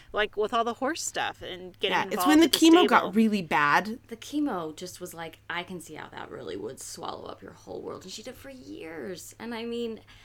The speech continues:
Speaker 3: how she would try and make herself sick legitimately sick, like, increase her white blood
Speaker 1: Yeah.
Speaker 3: cell count so she wouldn't have to go. I mean, that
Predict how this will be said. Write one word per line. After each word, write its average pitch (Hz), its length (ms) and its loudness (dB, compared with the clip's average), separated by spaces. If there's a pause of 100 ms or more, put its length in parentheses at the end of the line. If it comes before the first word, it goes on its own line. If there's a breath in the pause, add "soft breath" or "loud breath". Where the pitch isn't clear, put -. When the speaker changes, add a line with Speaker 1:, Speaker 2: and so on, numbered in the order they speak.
(120)
Speaker 3:
how 226 200 -6
she 226 180 -8
would 220 220 -4 (220 soft breath)
try 214 220 -6
and 196 200 -4
make 190 160 -8
herself 185 420 -10 (360 soft breath)
sick - 580 -8 (380)
legitimately 208 600 0
sick, 233 380 -6
like, 180 440 -6
increase 214 460 -6
her 226 80 -6
white 190 220 -6
blood 175 120 0
Speaker 1:
Yeah. 170 100 -2
Speaker 3:
cell 214 140 -6
count 196 240 -8
so 190 60 -14
she 185 140 -10
wouldn't 190 220 -8
have 196 160 -12
to 180 60 -16
go. 185 400 -4
I 180 80 -6
mean, 170 280 -6 (100)
that 190 360 -8